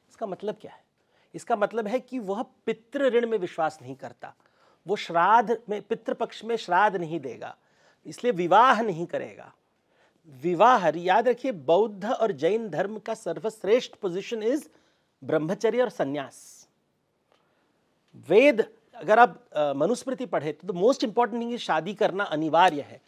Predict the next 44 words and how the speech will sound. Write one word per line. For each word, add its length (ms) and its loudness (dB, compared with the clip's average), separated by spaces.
शादी 240 -4
करना 260 -2
अनिवार्य 520 -2
है, 200 -18
बच्चा 240 0
पैदा 260 0
करना 260 -4
अनिवार्य 560 0
है। 220 -14
तो 360 4
हम 120 0
जब 160 4
कहते 240 0
हैं 60 -10
कि 60 -6
वेद 320 6
को 100 4
नहीं 320 0
मानता 360 -2
है, 200 -6
इसका 220 -8
मतलब 300 -6
है 80 -2
कि 100 -14
वह 80 -6
सन्यासी 400 -2
बनना 220 -6
चाहता 320 -20
है। 120 -20
लेकिन 240 2
धीरे 340 2
धीरे 260 -2
संन्यास 360 2
परंपरा 420 4
भी 100 2
वेद 240 0
में 120 -6
आ 80 -10
गया, 240 -20
जो 60 -8
शंकराचार्य 460 -2
से 140 -8
आता 200 -12
है। 160 -20